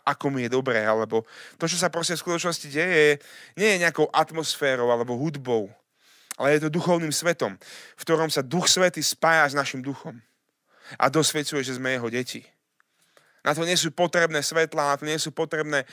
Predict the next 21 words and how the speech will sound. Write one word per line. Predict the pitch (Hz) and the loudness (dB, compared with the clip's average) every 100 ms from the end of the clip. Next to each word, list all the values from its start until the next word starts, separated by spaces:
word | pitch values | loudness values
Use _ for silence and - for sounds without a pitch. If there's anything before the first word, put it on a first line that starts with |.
| - - | -16 -16
žiadne | 120 170 185 175 | -2 2 2 0
technické | 175 165 165 - | -4 -4 -6 -4
vymoženosti. | 143 156 143 151 143 151 151 | -2 -2 -2 -4 -4 -2 0
To | |
začína | 170 185 165 | 0 0 -2
niekde | 165 190 170 | -2 -4 -6
v | - | -4
komórke | 180 185 180 147 156 | -2 0 0 -2 -4
tvojho | 165 151 | 0 0
srdca. | 143 160 - 113 - _ - - - - _ | -2 -8 -6 -8 -8 _ -20 -20 -20 -20 _
Niekde | 156 180 180 | -4 -2 0
možno | 185 175 175 | 0 2 -2
uprostred | 196 202 180 156 | -2 -4 -4 -6
tvojej | 175 156 156 | -4 -2 -4
izby. | 139 120 110 _ _ _ _ _ _ _ _ _ _ _ _ - | -8 -12 -16 _ _ _ _ _ _ _ _ _ _ _ _ -6
Počas | 170 175 170 | -4 -2 -4
chvál | - 180 202 208 | -2 2 4 4
teda | 208 175 160 | 2 0 0
t-, | - | 0
najlepšie | 170 190 208 196 170 | 2 4 4 0 -4
dokážeme | 170 170 170 | -2 -2 -2